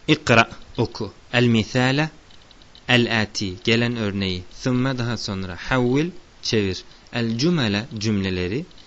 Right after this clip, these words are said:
El atiyete, gelen cümleleri. Mislehu, onun gibi. Misalun, örnek. Hâzâ kitâbun, bu bir kitaptır.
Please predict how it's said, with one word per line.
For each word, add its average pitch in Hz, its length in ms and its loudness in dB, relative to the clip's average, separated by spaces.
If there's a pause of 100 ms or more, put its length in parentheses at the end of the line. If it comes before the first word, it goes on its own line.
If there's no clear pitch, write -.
(220)
El 117 280 2
atiyete, 160 580 -2 (120)
gelen 110 320 2
cümleleri. 95 560 -4
Mislehu, 139 720 0
onun 101 280 0
gibi. 85 260 -8 (920)
Misalun, 127 720 4 (180)
örnek. 104 380 2 (640)
Hâzâ 107 580 4
kitâbun, 117 800 4 (360)
bu 156 200 8
bir 151 160 8
kitaptır. - 800 0